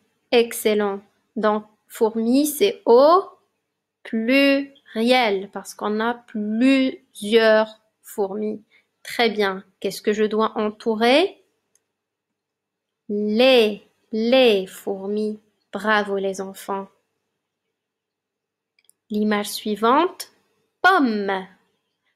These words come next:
Combien de pommes on a ? Une seule. Donc c'est au singulier.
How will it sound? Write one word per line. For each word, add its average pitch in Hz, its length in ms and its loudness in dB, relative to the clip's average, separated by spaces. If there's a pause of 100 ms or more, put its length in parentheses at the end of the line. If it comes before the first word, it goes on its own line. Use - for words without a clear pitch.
(120)
Combien 196 360 -8
de 214 180 -4
pommes 226 340 -4
on 240 200 -2
a ? 330 300 2 (640)
Une 285 380 4
seule. 214 1120 0 (480)
Donc 214 240 -2
c'est 214 320 -6
au 240 160 0
singulier. 240 1500 0